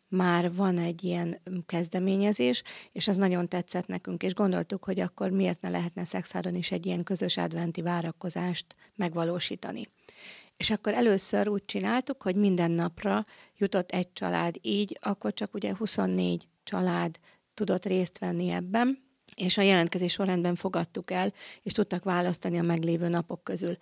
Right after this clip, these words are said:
Ami nálunk egy picit más volt, mint a Gánt községben lévő ilyen adventi ablakoknál, hogy mi nem december napjait írtuk ki, hanem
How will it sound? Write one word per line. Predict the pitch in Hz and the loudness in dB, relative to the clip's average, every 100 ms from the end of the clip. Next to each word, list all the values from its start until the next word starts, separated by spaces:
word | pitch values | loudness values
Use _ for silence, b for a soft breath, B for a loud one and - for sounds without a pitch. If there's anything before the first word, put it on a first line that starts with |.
| B B B | B B B
Ami | 233 262 | 6 8
nálunk | 202 196 196 185 | 6 6 4 4
egy | 180 | 0
picit | - 214 185 | -4 -6 -2
más | 196 202 190 - | 2 4 2 0
volt, | 196 185 185 | -2 -2 -2
mint | 180 175 175 | -2 -2 0
a | 185 180 180 - | 0 0 -2 -6
Gánt | 175 180 185 175 - | 0 2 2 -2 -6
községben | - 185 - 190 175 180 | -6 -6 -2 -4 0 0
lévő | 175 175 170 | 2 2 2
ilyen | 175 175 | 0 2
adventi | 175 175 175 170 | 0 0 -2 -2
ablakoknál, | 175 196 214 220 233 240 - B B B | 0 0 0 -2 0 0 0 B B B
hogy | - 196 | 2 6
mi | 196 202 | 10 10
nem | 214 226 185 175 - | 12 10 10 4 0
december | - 190 - 202 180 170 175 175 - _ _ _ | 0 0 2 2 4 4 4 4 -2 _ _ _
napjait | 196 185 - 185 185 | 0 0 2 2 2
írtuk | - 208 196 214 | 2 0 0 -6
ki, | - | 0
hanem | 226 202 190 | 2 4 2